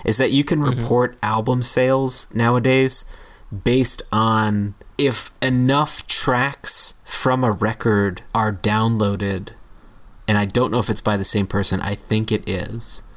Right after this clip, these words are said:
Speaker 1: then you can report the album having been downloaded, which is interesting. This is via n-, the Nielsen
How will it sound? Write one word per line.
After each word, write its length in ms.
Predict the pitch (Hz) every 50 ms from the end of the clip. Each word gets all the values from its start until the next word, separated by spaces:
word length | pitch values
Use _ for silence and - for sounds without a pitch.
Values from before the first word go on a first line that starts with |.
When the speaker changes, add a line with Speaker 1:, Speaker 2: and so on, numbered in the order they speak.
| - - - - - - - - - - -
Speaker 1:
then 360 | - 98 - 120 117 110 107
you 180 | 104 120 131
can 220 | 120 - 123 117 117
report 580 | 120 104 - - - - 123 117 113 - -
the 160 | 95 110 - - -
album 640 | 104 107 110 110 110 113 110 107 104 104 101 95 - - - - - - - -
having 360 | - 113 110 107 104 107 104
been 300 | 98 - 101 98 95 90
downloaded, 720 | 82 - 90 92 104 110 117 120 127 139 143 156 165 170 170 - - - -
which 200 | 123 123 - -
is 240 | 131 120 - - - - -
interesting. 480 | - 117 - 110 - - - - - - - - - - -
This 340 | 104 117 131 147 175 - -
is 180 | 196 165 147 120
via 500 | 110 107 139 139 139 143 131 117 110 -
n-, 280 | - 98 110 110 110 - -
the 220 | - 113 110 107
Nielsen 720 | 107 110 113 131 135 123 - - 123 120 113 110 107 104 -